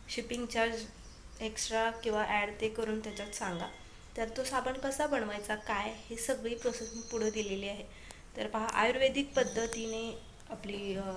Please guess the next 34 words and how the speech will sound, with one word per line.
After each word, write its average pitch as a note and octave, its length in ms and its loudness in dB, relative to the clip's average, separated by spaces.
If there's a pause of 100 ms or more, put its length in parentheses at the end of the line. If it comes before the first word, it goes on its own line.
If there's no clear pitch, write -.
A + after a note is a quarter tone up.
(320)
कोरफड, G#3+ 580 4 (320)
परत G3 180 2 (480)
कडुलिंब, G#3+ 640 4
तुळशी A3 460 -2 (440)
अशापासून A#3 500 -4
बनवलेलं. G#3+ 520 0
तर A3+ 40 -2
तुम्ही A#3+ 240 -4
बघा, A3 400 -2 (480)
हा D#4+ 120 12
एकदम E4 240 6
पाचशे D4 380 4
रुपये D4 220 2
गुंतवणुकीपासून B3 800 -2
बिझनेस A3 380 -4
आहे B3 100 -4
आणि A3 180 0
हिट B3+ 280 -4
होऊ A3+ 240 6
शकतो. - 360 -8 (440)
अर्मा B3+ 360 4
कंपनीचे C4 720 2
व्हिडिओ A#3+ 320 4
बघा, A3 240 4
त्याच्यामध्ये, A#3 920 4
अ, F#3+ 240 2 (120)
टॉयलेट A3 320 4
यूजची A#3 440 -6
माहिती A#3 360 -2
दिलेली A3 340 6
आहे G#3 180 2
की A3 160 -8
कसं G#3+ 300 0
काय, G#3 160 -2